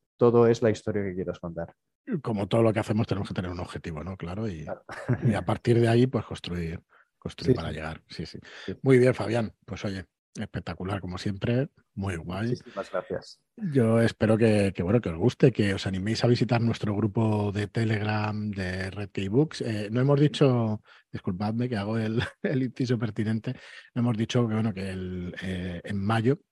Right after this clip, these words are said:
Speaker 2: pues, vamos a tener dos novelas, dos novelas muy interesantes de Mar Lawrence, Hermana Roja. Y a mediados de mayo, diecisiete, si no me equivoco, si no me traiciona la memoria, un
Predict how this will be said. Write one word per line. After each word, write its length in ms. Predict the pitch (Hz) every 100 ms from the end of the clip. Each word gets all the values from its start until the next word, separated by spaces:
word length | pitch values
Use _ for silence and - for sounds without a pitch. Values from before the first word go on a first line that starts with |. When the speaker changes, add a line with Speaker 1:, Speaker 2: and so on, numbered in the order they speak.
| - -
Speaker 2:
pues, 160 | 107 98
vamos 240 | 104 104
a 60 | 95
tener 460 | 107 107 117 113 -
dos 400 | 107 107 104 95
novelas, 440 | 90 101 113 117
dos 140 | 110
novelas 240 | 98 95 87
muy 160 | 90
interesantes 720 | 85 85 - - 92 - 110 - - - - _
de 160 | 113
Mar 240 | 104 117 110
Lawrence, 680 | 113 107 110 107 101 98 -
Hermana 440 | 127 107 107 98
Roja. 380 | 95 117 - 151 - _ - - -
Y 80 | -
a 80 | 107
mediados 360 | 110 98 98 98
de 60 |
mayo, 380 | 98 147 170 185
diecisiete, 800 | 160 104 - 95 - 135 147 151
si 100 | -
no 140 | 101 104
me 260 | 98 98
equivoco, 500 | 92 98 127 143 139
si 120 | 131
no 60 | 101
me 100 | 98
traiciona 760 | 95 92 101 95 95 92 90 92
la 120 | 98
memoria, 760 | 95 95 127 139 147 147 156
un 80 | 151